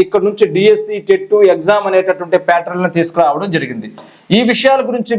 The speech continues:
మీకు ఏమాత్రం కన్ఫ్యూజ్ లేకుండా చాలా చక్కగా రెండు నిమిషాల్లో చెప్పేస్తాను. దీన్ని మనం స్టార్ట్ చేయడానికి ముందు మిత్రులారా మొదటిసారిగా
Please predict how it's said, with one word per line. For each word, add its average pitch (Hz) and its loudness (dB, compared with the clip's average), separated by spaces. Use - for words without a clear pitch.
మీకు 190 0
ఏమాత్రం 247 2
కన్ఫ్యూజ్ 202 0
లేకుండా 185 0
చాలా 180 2
చక్కగా 190 -2
రెండు 180 -2
నిమిషాల్లో 190 0
చెప్పేస్తాను. 156 -2
దీన్ని 220 2
మనం 190 2
స్టార్ట్ 214 0
చేయడానికి 240 0
ముందు 214 0
మిత్రులారా 196 2
మొదటిసారిగా 208 0